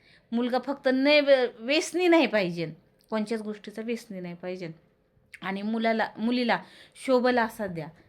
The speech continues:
कोणचं बी असू द्या, माझा मुलगा असू या कोणाची मुलगी असू. म्हणून सांगते दादांनो, आ, ताईंनो, की आपली मुलगी योग्य घरात जावा म्हणून सांगते या, की तुम्ही पैशासाठी भाळून की पैसा मुलगा, अं, पैशावाला आहे.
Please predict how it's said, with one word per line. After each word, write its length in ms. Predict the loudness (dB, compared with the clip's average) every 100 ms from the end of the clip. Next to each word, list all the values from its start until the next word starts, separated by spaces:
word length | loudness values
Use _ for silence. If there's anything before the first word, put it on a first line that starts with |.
| _ _ _ _
कोणचं 300 | -4 -2 0
बी 80 | 0
असू 200 | -2 -4
द्या, 140 | -12 -10
माझा 300 | -8 -8 -8
मुलगा 320 | -8 -8 -8
असू 240 | -10 -10
या 140 | -12 -12
कोणाची 420 | -12 -14 -14 -12
मुलगी 280 | -12 -12 -12
असू. 260 | -14 -14
म्हणून 240 | -12 -12 -12
सांगते 340 | -14 -14 -12
दादांनो, 460 | -12 -12 -12 -14 -16 -20 _ _ -12
आ, 240 | -8 -8 -10 _ -12
ताईंनो, 420 | -8 -6 -6 -8 -10 -16 _ -16
की 60 | -12
आपली 340 | -10 -6 -4
मुलगी 420 | -2 -4 -8 -10 -12 _ _ -6
योग्य 360 | -4 -4 -4 -6
घरात 260 | -6 -8 -6
जावा 320 | -6 -6 -8 -12 _
म्हणून 280 | -10 -6 -6
सांगते 400 | -8 -12 -16 -14
या, 100 | -16 -16 -20 -20 -12
की 60 | -4
तुम्ही 260 | 2 2
पैशासाठी 640 | 6 6 4 2 -2 0 0
भाळून 520 | 0 2 2 2 -4 -8 -20 -10
की 80 | -4
पैसा 400 | 4 4 4 2
मुलगा, 280 | 2 2 0
अं, 600 | 0 -10 -6 -4 -4 -4 0
पैशावाला 500 | 0 0 0 2 2
आहे. 280 | 0 -2